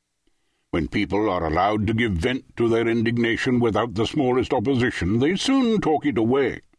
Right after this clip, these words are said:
Such was the case with the Honourable Miss Delmer. When it was first announced that Bella Keene was safely in bed with a fine boy,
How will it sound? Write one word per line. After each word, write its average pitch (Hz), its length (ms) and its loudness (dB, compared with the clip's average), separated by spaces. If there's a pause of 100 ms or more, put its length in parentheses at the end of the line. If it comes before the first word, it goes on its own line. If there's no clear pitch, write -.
(760)
Such 90 240 -4
was 90 200 -2
the 82 100 -4
case 95 420 -4
with 71 140 -2
the 85 100 0
Honourable 107 460 0
Miss 120 240 -2
Delmer. 120 480 -2 (1300)
When 247 160 0
it 151 80 0
was 107 180 0
first 123 340 -2
announced 82 540 -2
that 73 220 -4
Bella 107 320 -2
Keene 117 400 0
was 95 180 0
safely 110 480 0
in 107 140 0
bed 110 220 0
with 107 160 0
a 98 60 0
fine 104 400 0
boy, 92 380 0